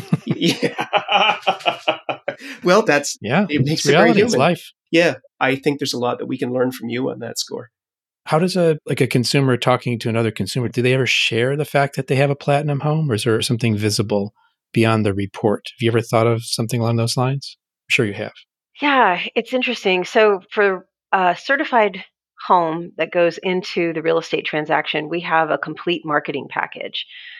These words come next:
Speaker 3: So that includes placards that the agent can hang up throughout the house. It includes a one-sheet overview that distills the high-performing features and what they mean to a potential buyer.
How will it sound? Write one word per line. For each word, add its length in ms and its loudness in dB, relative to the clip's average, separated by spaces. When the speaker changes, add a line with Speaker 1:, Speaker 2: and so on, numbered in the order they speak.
Speaker 3:
So 140 2
that 160 4
includes 420 0
placards 540 0
that 120 -2
the 120 -4
agent 280 -2
can 100 -6
hang 220 -2
up 140 0
throughout 300 0
the 80 -6
house. 580 0
It 120 -4
includes 420 -4
a 80 2
one-sheet 540 0
overview 640 2
that 200 0
distills 440 2
the 80 0
high-performing 580 -2
features 440 -4
and 80 -8
what 140 -6
they 100 -2
mean 460 -4
to 200 -4
a 60 -2
potential 400 -8
buyer. 500 2